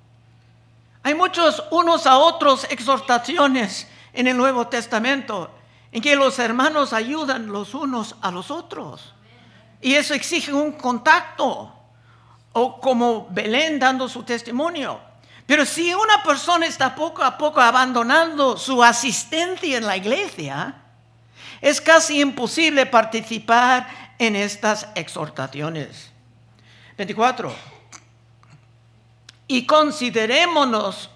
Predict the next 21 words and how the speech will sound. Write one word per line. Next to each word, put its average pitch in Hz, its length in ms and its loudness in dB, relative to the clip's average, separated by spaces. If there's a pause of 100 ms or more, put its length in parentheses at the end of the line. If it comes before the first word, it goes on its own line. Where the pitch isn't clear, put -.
(220)
unos 269 360 0
a 196 120 6
otros 247 400 4
para 208 240 2
estimularnos 202 1500 -2 (440)
al 202 140 4
amor 277 460 8
y 254 100 4
a 220 80 8
las 202 180 2
buenas 254 380 2
obras, 254 400 4 (320)
no 311 580 8
dejando 330 800 6
de 269 200 4
congregarnos 262 1160 2 (920)
como 285 240 6
algunos 262 960 4 (160)
tienen 285 400 4
por 247 240 -4
costumbre". 247 840 -6